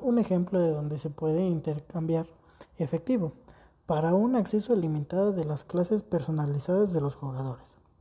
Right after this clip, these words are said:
Los jugadores pueden usar efectivo para comprar artículos como kill specs y máscaras de gas.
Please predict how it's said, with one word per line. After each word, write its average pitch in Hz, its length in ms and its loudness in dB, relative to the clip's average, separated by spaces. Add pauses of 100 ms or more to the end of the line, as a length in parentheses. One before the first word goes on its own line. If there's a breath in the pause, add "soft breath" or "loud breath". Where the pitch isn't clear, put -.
(280)
Los 160 140 -4
jugadores 214 480 4
pueden 202 400 4
usar 165 280 -2
efectivo 170 600 -6 (380 loud breath)
para 160 240 0
comprar 175 400 4
artículos 202 720 0 (480 loud breath)
como 180 460 0 (200)
kill 233 300 2
specs - 560 -4 (560 soft breath)
y 220 320 2
máscaras 170 560 0
de 170 80 0
gas. 226 260 0